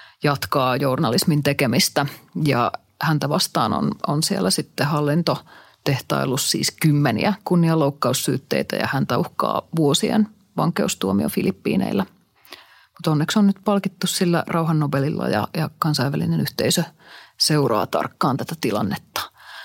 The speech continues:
Toinen, ää, toimittaja, jonka tilannetta on seurannut viime aikoina, on, ää, brittiläinen freelance-toimittaja Carol Cadwallader, joka kirjoittaa The Guardianiin ja Observeriin.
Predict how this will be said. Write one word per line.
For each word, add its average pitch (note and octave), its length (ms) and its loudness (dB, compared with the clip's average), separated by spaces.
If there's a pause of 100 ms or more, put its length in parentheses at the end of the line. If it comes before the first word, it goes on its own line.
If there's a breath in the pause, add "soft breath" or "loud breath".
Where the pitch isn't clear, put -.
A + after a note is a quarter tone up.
(400 loud breath)
Toinen, E3 600 6 (240)
ää, D#3 380 2
toimittaja, D3 720 0 (260)
jonka D3 360 0 (100)
tilannetta D#3+ 460 2
on G3 60 4
seurannut F#3 380 4
viime E3 220 4
aikoina, D3 540 2
on, C#3+ 240 2 (320)
ää, D3 160 0
brittiläinen C#3+ 800 2 (240)
freelance-toimittaja D3 840 2
Carol D3+ 360 0
Cadwallader, D3 720 0 (640 loud breath)
joka C#3 200 2
kirjoittaa D3 680 0
The D#3+ 80 0
Guardianiin D#3 680 2
ja C3+ 180 2 (180)
Observeriin. D3 840 2